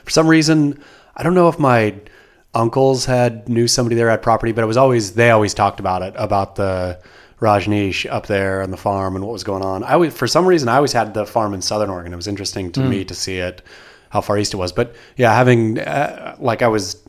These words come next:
Speaker 1: finishing up, uh, I was directing Lisa Anderson's documentary, um, and kind of in the, in the finishing stages while watching Wild Wild Country, and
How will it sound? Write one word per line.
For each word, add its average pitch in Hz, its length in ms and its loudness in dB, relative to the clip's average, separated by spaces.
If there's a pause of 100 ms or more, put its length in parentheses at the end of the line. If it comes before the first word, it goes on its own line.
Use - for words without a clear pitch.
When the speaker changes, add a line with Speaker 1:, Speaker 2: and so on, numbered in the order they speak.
(120)
Speaker 1:
finishing 113 460 0
up, 107 460 0
uh, 98 340 -4
I - 20 -4
was 101 160 -8
directing 101 720 -4 (540)
Lisa 117 240 -2
Anderson's 104 400 -2
documentary, 95 600 -4 (500)
um, 104 360 0
and 104 120 -6
kind 101 220 -2
of 92 200 -6
in 110 140 -2
the, 95 340 -4 (120)
in 101 180 -6
the 95 300 -4
finishing 95 680 -4
stages 98 680 -4 (260)
while 113 240 6
watching 107 380 4
Wild 110 160 2
Wild 110 220 2
Country, 139 340 0 (340)
and 110 240 -2